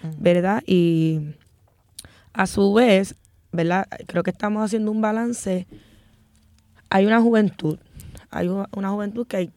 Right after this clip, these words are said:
Speaker 2: que destacar, que se está levantando, sí, ¿verdad? Han habido, ¿verdad? Varias muertes de, de jóvenes
Speaker 1: Sí,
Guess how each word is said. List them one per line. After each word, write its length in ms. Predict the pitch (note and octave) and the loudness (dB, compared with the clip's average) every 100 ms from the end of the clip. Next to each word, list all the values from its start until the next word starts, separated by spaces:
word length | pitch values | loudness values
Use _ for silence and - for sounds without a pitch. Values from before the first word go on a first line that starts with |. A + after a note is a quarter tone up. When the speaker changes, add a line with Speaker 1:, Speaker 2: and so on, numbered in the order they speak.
| - | -8
Speaker 2:
que 120 | G3 | -6
destacar, 640 | G3+ G3+ - A3 A#3+ A#3+ | -4 -6 -6 -6 -4 -4
que 160 | - F3 | -6 -8
se 120 | - | -8
está 220 | - E3+ | -8 -4
levantando, 760 | F3+ G3+ G#3+ G#3+ G#3+ G3+ F3 E3+ | -2 -2 -4 -6 -6 -4 -6 -8
sí, 400 | - G3 A3 A3+ _ _ _ | -8 -4 -4 -6 _ _ _
¿verdad? 560 | - F3 E3+ F#3+ G3 E3+ | -8 -4 -2 -2 -2 -2
Han 380 | F3 F3+ F#3 F#3 | -2 -2 -2 -2
habido, 360 | F#3 F#3 F#3 | 0 -2 -2
¿verdad? 300 | F3+ F3 F#3 - | -4 -4 -8 -8
Varias 500 | E3 E3 F3+ F3+ E3+ _ _ _ _ _ _ _ _ _ | -6 -4 -4 -4 -8 _ _ _ _ _ _ _ _ _
muertes 480 | - F3+ F#3+ F#3 F#3 | -4 -2 -2 -4 -2
de, 380 | F3 E3 D#3 - | 0 -2 -4 -8
de 120 | - E3+ | -6 -4
jóvenes 640 | F3+ F#3 F3 D#3 D#3 D#3+ | 0 0 0 -2 -8 -10
Speaker 1:
Sí, 180 | - D3 | -14 -16